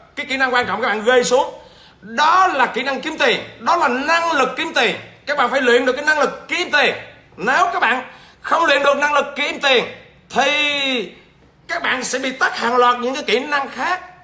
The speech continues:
Các bạn phải luyện được cái năng lực kiếm tiền. Cái năng lực kiếm tiền là cái năng lực mà quan trọng nhất cuộc đời này, các bạn cần phải tập trung, trung vào. Ok, ok chưa? Cái năng lực gì các bạn ơi? Các bạn gõ, gõ xuống. Năng lực gì nó quan trọng mà trong suốt cuộc đời này các bạn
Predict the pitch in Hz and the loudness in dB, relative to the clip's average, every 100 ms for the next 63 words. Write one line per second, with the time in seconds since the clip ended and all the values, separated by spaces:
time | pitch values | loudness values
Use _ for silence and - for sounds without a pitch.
0 | _ _ _ _ - 262 233 262 240 233 | _ _ _ _ -10 -6 -2 2 4 4
1 | 247 269 294 269 - - 311 302 233 - | 2 -4 0 0 -2 -6 -4 0 -2 -2
2 | - - _ _ _ _ _ _ _ 359 | -14 -20 _ _ _ _ _ _ _ -6
3 | 339 349 294 294 330 294 262 - - - | -4 0 0 0 -4 0 0 -2 -12 -20
4 | _ - 202 269 285 302 277 262 - - | _ -10 -6 0 2 4 2 0 -8 -18
5 | _ _ _ _ _ - 339 339 339 262 | _ _ _ _ _ -16 -8 -4 0 0
6 | - - 240 247 294 302 269 302 381 294 | -2 -6 -2 0 0 0 -4 -4 -6 0
7 | 254 247 240 220 285 240 240 254 247 180 | 2 4 2 2 -2 -2 -2 -2 -2 -2
8 | 254 277 254 277 294 294 254 277 269 233 | -2 0 0 2 2 2 -2 -4 0 0
9 | 123 - - _ _ _ _ - 196 208 | 0 -8 -20 _ _ _ _ -4 -2 -2
10 | 202 196 190 123 - 285 294 277 220 226 | -2 2 2 0 -6 -4 -2 0 0 0
11 | - 185 233 262 254 214 190 151 196 202 | 2 2 4 2 0 -4 -4 0 0 0
12 | 175 214 285 - - - _ 190 277 311 | -4 -4 -6 -8 -20 -20 _ -4 -2 0
13 | 269 269 262 294 285 285 285 262 180 220 | 0 0 0 0 4 4 2 0 0 0
14 | 233 247 240 277 240 220 226 208 | 0 -4 -4 0 2 2 0 -4